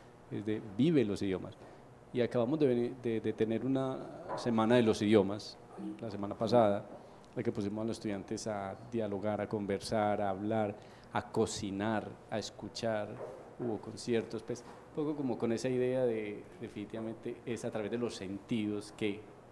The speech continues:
incorporamos, guardamos, vivencias y aprendizajes que finalmente nos ayudan a lograr esa competencia comunicativa. El,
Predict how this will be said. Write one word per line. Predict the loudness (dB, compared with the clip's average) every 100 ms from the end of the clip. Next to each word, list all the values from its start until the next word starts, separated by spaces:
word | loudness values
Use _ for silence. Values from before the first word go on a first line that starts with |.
| -20 -20 -20 -20 -20 -20 -20 -20 -12 -2
incorporamos, | -2 0 -2 -2 -6 -4 -4 -6 -8
guardamos, | -8 -6 -6 -6 -8 -10 -14 -18 -16 -16 -16 -18 -20 -20 -16 -8
vivencias | 0 4 8 8 8 4 4
y | 2
aprendizajes | 2 4 2 2 -2 -4 -4 -6 -10 -18 -18 -6
que | -6
finalmente | -2 -2 -2 -2 -2
nos | -2
ayudan | -2 -2
a | 0
lograr | 0 -2
esa | -2 -4 -6 -12 -20 -14
competencia | -8 -6 -4 -6 -6 -8
comunicativa. | -6 -6 -6 -6 -6 -8 -8 -18 -20 -20 -20 -20 -20 -20 -20 -16 -4
El, | 0 2 4 4 2 0